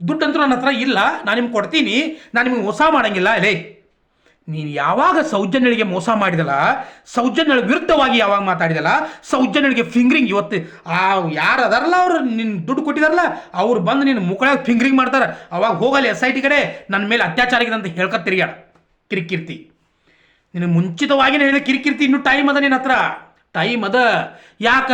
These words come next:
ನಿನಗೆ ವೀರೇಂದ್ರ ಹೆಗಡೆ ಆ ಹುಂಡಿ ಹಣ ನೀನು ಬರ್ತಾ ಇಲ್ಲ? ಯಾಕೆ ನೀನು ವಿಡಿಯೋ ಮಾಡ್ತಾ ಇಲ್ಲ ಅಂತಂದು ಅವ್ರಿಗೆ ನಿನಗೆ ದುಡ್ಡು ಕೊಡ್ತಾ ಇಲ್ಲ? ಹೋಗಲ್ಲ ಅಲ್ಲಿ ನೇತ್ರಾವತಿ ದ-, ನದಿ ದಡದಲ್ಲಿ ನಿಂತ್ಕೊಂಡು ಮಾತಾಡಿ ಧ್ವನಿ ಕುಚ್ಚುತ್ತಲ್ಲ ನಿನಗೆ. "ಸಮೀರ್ ಎಂ ಡಿ ವಿಡಿಯೋ ಮಾಡಿದ್ ನಾನು ಅವನ ಮೇಲೆ ಕೇಸ್ ಮಾಡ್ತೀನಿ,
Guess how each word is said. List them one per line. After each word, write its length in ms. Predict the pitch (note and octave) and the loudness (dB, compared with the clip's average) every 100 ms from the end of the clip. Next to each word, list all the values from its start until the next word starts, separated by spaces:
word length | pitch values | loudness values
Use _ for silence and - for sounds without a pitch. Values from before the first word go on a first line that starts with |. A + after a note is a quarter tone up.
| B3 | 2
ನಿನಗೆ 180 | B3 | 2
ವೀರೇಂದ್ರ 400 | A#3 A3 A#3 A#3+ | 0 0 0 2
ಹೆಗಡೆ 200 | A3 A3+ | 2 2
ಆ 100 | A#3 | 2
ಹುಂಡಿ 240 | G3+ G#3 A#3+ | 2 0 0
ಹಣ 140 | A3 | 2
ನೀನು 180 | A3+ A3+ | 0 0
ಬರ್ತಾ 240 | F3 E3 | -2 -2
ಇಲ್ಲ? 480 | A#3 E3 F3 - - _ _ _ _ _ _ - | -2 -2 -4 -6 -16 _ _ _ _ _ _ -2
ಯಾಕೆ 200 | G#3+ A3 | -2 0
ನೀನು 160 | A#3 | -2
ವಿಡಿಯೋ 280 | F#3 F#3+ B3 | -2 0 2
ಮಾಡ್ತಾ 280 | B3+ A#3 A#3+ | 2 2 0
ಇಲ್ಲ 180 | B3 A#3+ | 2 2
ಅಂತಂದು 220 | A#3+ A#3 | 0 0
ಅವ್ರಿಗೆ 200 | G#3+ G#3+ | 0 -2
ನಿನಗೆ 160 | G#3 E3+ | -4 -2
ದುಡ್ಡು 160 | A#3 | -2
ಕೊಡ್ತಾ 240 | A#3+ F3+ F3 | 0 -2 0
ಇಲ್ಲ? 160 | F3 C4 | 0 -2
ಹೋಗಲ್ಲ 720 | - - E3+ B3+ F4+ F#4+ F#4+ | -4 -10 0 2 4 4 2
ಅಲ್ಲಿ 180 | F#4 F4+ | 2 2
ನೇತ್ರಾವತಿ 520 | E4+ E4+ E4+ E4+ E4+ | 2 2 2 2 2
ದ-, 120 | E4 D#4+ | 2 0
ನದಿ 260 | D#4+ D#4+ | 0 0
ದಡದಲ್ಲಿ 380 | D#4+ D#4 D4+ D4+ - - | 0 0 0 -2 -8 -6
ನಿಂತ್ಕೊಂಡು 380 | A#3 B3 E4+ E4+ | -6 -4 -2 0
ಮಾತಾಡಿ 240 | C#4 E4 | 2 0
ಧ್ವನಿ 200 | F3 A#3 | 0 0
ಕುಚ್ಚುತ್ತಲ್ಲ 380 | E4+ E4 - E4 | 0 -2 0 0
ನಿನಗೆ. 480 | E4 E4 A#3+ - - - - _ _ - B3+ - _ - - - - - | 2 0 -4 -14 -20 -20 -20 _ _ -14 -14 -16 _ -8 -8 -10 -18 -8
"ಸಮೀರ್ 360 | A3 G3 F3+ | -4 -2 -2
ಎಂ 200 | F#3+ F#3+ | -2 -4
ಡಿ 460 | F3+ G#3 G#3 G#3 _ _ _ F#3+ G3+ | -4 -4 -6 -8 _ _ _ -6 -4
ವಿಡಿಯೋ 200 | G3+ G3 | 0 0
ಮಾಡಿದ್ 320 | F#3+ F3 F3 | 0 -2 -2
ನಾನು 280 | F#3 G3 G3+ | 0 0 -2
ಅವನ 180 | F#3+ F#3+ | -4 -6
ಮೇಲೆ 260 | F#3 E3 | -4 -6
ಕೇಸ್ 260 | F3+ F#3 G3+ | -4 -4 -2
ಮಾಡ್ತೀನಿ, 420 | F#3 E3+ F#3 G#3+ | -4 -2 -4 -6